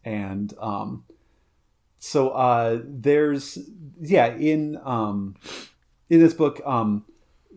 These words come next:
th-, so, so, yeah, like, any sort of, like, saltfish. I, I guess if you, like, catch, like, so, some, some things are, like, high society, whatever,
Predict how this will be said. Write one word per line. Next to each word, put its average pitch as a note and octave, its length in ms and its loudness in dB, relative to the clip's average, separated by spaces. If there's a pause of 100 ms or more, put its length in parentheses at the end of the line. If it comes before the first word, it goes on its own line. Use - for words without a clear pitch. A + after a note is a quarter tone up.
(120)
th-, - 200 -10
so, F3 240 2
so, E3+ 140 -2
yeah, G3 60 6
like, D3+ 160 4
any E3+ 120 4
sort F3+ 160 -2
of, D#3+ 60 0
like, A#2+ 140 4
saltfish. - 880 -2
I, D3+ 80 -2
I E3 160 0
guess F#3 200 -2
if E3 80 -12
you, F#3 100 0
like, D3+ 200 0
catch, C3 380 -2
like, A2+ 280 -4 (1000)
so, - 360 -6
some, F3+ 260 0
some G3 220 -4
things G3+ 220 -2
are, F#3 60 -2
like, D3+ 320 0
high C3+ 760 -2 (340)
society, G#2+ 580 -2
whatever, G2+ 460 -2